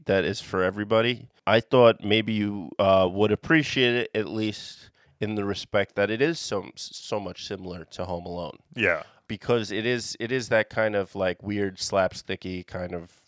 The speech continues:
Speaker 1: you know, s-, spoofy comedy. I'm not a big kind of fan, like I said before, of those comedies in general, but this was a little bit different because it had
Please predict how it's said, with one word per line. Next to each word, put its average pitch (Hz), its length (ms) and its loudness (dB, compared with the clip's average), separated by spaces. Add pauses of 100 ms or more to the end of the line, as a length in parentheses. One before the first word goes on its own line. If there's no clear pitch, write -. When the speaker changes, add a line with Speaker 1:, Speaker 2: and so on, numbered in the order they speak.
(140)
Speaker 1:
you 98 120 -6
know, 82 180 -6
s-, - 640 -16 (300)
spoofy - 500 -10
comedy. 92 460 -4 (360)
I'm 156 200 2
not 147 200 6
a 127 40 2
big 110 360 -4
kind 113 280 0
of 101 220 0
fan, 104 680 -2
like 98 180 -10
I 98 80 -6
said 101 220 -10
before, 107 360 -4 (320)
of 101 200 0
those 98 260 0
comedies 101 500 -4
in 90 160 -16
general, 117 600 -6 (160)
but 110 300 2
this 127 280 -4
was 107 440 -6
a - 40 -4
little 120 300 4
bit 107 240 -4
different 117 460 -2
because 107 460 -2
it 101 120 -2
had 117 500 2